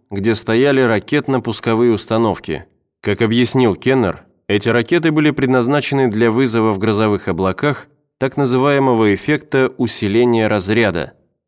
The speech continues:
С этой идеей носились последние десять лет, с тех самых пор, когда люди начали изучать молнии в полевых условиях во время грозы. Идея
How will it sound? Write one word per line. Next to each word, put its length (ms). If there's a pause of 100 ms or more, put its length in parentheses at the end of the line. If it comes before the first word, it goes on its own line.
(260)
С 140
этой 260
идеей 300
носились 560 (140)
последние 540
десять 400
лет, 280 (260)
с 100
тех 200
самых 380
пор, 200
когда 280
люди 240
начали 380
изучать 420
молнии 600
в 100
полевых 420
условиях 580
во 80
время 320
грозы. 520 (460)
Идея 800